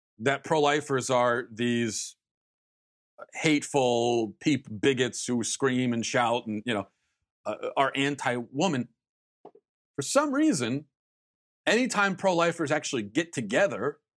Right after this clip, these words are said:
the media doesn't show up with cameras. You, you'd think they'd be eager to show up with cameras, to get this on camera and to show everybody this is what pro-lifers do. Yet they're not there.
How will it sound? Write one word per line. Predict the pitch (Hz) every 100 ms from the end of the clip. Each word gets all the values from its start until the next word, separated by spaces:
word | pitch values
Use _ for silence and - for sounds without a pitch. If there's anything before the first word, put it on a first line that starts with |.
| _ _ _ _ _ _
the | 127
media | 151 220 208
doesn't | 196 185 180
show | - 185
up | 180
with | 190 -
cameras. | 226 254 208
You, | 262
you'd | 175 139
think | 233 277
they'd | 170 165
be | 139 185
eager | 147 202 254 262
to | 151
show | 127 127 101
up | 101
with | 90 -
cameras, | - 95 90 90
to | -
get | 104 170 170
this | 175 165
on | 151 160 151
camera | - 165 196 160 90
and | 107 120
to | 127
show | - - 160 240
everybody | 147 107 107 113 117 - -
this | 127 170 170
is | 156
what | 143 160
pro-lifers | - 156 151 139 143 147 135
do. | - 220 - _ _ -
Yet | 160 165
they're | 165
not | 165 170 165
there. | 214 175 -